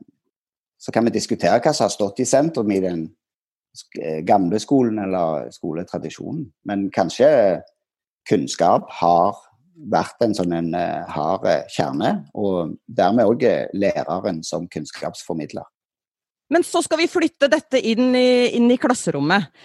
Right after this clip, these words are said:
Speaker 2: Og, eh, vil praksisen i klasserommet, vil den, eh, gjennomgå en endring nå, tror du, ut fra det du sier?
Speaker 1: Ikke av seg selv, tror jeg. Jeg tenker på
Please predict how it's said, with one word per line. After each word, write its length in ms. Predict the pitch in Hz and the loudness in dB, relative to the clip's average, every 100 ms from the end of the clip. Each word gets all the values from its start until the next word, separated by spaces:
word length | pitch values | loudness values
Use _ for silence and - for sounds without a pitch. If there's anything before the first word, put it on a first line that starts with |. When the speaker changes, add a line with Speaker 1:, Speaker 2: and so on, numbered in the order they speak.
| - _ | -20 _
Speaker 2:
Og, 220 | - 285 302 | -2 0 2
eh, 600 | 302 285 285 262 247 220 | 0 0 0 -2 -2 -4
vil 120 | 294 | -6
praksisen 640 | - 160 - - 170 - | -4 -4 -4 -4 -4 -2
i 60 | 202 | -2
klasserommet, 880 | 208 202 - 151 143 147 165 175 180 | -2 -2 -4 -4 -4 -4 -2 -2 0
vil 140 | 190 | 0
den, 300 | 175 175 180 | 2 2 2
eh, 320 | 180 180 180 | 2 2 2
gjennomgå 360 | 190 175 151 151 | 2 2 0 0
en 100 | 170 | -2
endring 540 | 185 170 135 131 208 | -2 -2 -2 -2 -2
nå, 160 | 202 226 | 0 0
tror 200 | 254 240 | 0 0
du, 60 | 294 381 | 2 0
ut 80 | - | 0
fra 160 | 254 | -2
det 120 | 220 208 | 0 0
du 100 | 220 | -2
sier? 360 | 254 220 359 403 _ _ _ _ _ _ _ _ _ _ - | 0 2 0 -2 _ _ _ _ _ _ _ _ _ _ -4
Speaker 1:
Ikke 220 | 131 165 | 0 2
av 60 | 190 | 2
seg 180 | - 143 | 0 -2
selv, 340 | 151 180 151 - _ _ _ _ _ _ _ _ | 2 2 0 -10 _ _ _ _ _ _ _ _
tror 160 | - 156 | 0 0
jeg. 160 | 67 - _ _ _ | 0 -8 _ _ _
Jeg 180 | 120 147 | 0 2
tenker 280 | 175 131 123 | 2 2 0
på 160 | 123 | 2